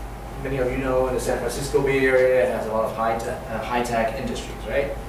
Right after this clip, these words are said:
Facebook, Mel mentioned about Facebook, Google,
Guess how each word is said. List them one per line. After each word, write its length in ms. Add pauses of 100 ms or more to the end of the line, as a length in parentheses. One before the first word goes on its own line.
(160)
Facebook, 580 (260)
Mel 180 (260)
mentioned 240
about 240
Facebook, 520 (280)
Google, 520